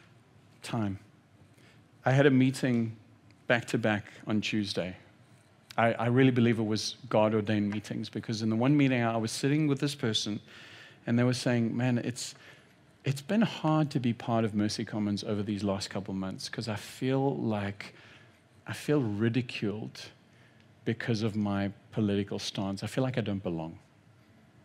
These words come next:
I feel like this church is too liberal for me." Finish that conversation, I literally head off to another conversation, and I'm listening to another guy say,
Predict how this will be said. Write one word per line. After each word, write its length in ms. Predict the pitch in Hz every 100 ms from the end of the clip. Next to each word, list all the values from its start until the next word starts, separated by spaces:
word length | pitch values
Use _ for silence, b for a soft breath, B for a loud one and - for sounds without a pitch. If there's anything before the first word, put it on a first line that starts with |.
| 101
I 40 |
feel 280 | - - 120
like 320 | 113 104 104
this 180 | 107 -
church 360 | - 110 101
is 100 | -
too 180 | - -
liberal 440 | 104 98 95 92 - - _ _ _ - _ -
for 160 | - 104
me." 220 | 95 113 - _ - - b b b b b b b b b b _ _ - - _ - -
Finish 380 | - 131 143 139
that 560 | - 101 104 - - - _ _ _ -
conversation, 760 | 123 117 107 113 101 - 104
I 80 | 107
literally 420 | 104 113 120 123
head 140 | 110 117
off 140 | 110
to 100 | -
another 260 | 104 107 110
conversation, 680 | - 113 107 101 98 104 98
and 240 | - 104
I'm 140 | 98 101
listening 300 | 104 127 110
to 100 | 120
another 240 | 110 110
guy 220 | 107 98
say, 300 | 98 - 101